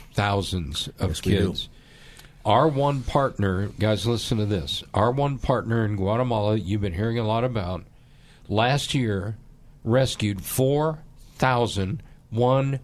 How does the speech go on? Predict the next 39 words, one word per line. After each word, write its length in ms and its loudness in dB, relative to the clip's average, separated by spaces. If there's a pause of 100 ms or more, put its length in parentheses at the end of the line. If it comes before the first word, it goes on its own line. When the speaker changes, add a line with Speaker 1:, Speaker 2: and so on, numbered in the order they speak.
(340)
Speaker 1:
hundred 760 0 (340)
babies. 580 -2 (640)
Speaker 2:
Wow. 300 -4 (220)
So 160 2
the 60 8
Speaker 1:
This 160 4
year 80 6
Speaker 2:
five 120 6
hundred 340 4
is 140 2
just 240 -2
a 20 -2
drop 300 0
in 80 0
the 60 2
Speaker 1:
Yes, 240 2
Speaker 2:
bucket, 140 -4
really. 220 0
Speaker 1:
this 320 2
year. 300 0 (560)
And 100 0
I 80 2
just, 340 0 (120)
uh, 200 2
again, 420 2
we 100 0
were 80 0
just 240 -2
down 200 2
here 120 2
two 240 0
weeks 240 -4
ago. 320 -4 (720)
His 280 2
heart 580 2 (180)
is 260 2
to 120 2
rescue 500 2
five 520 0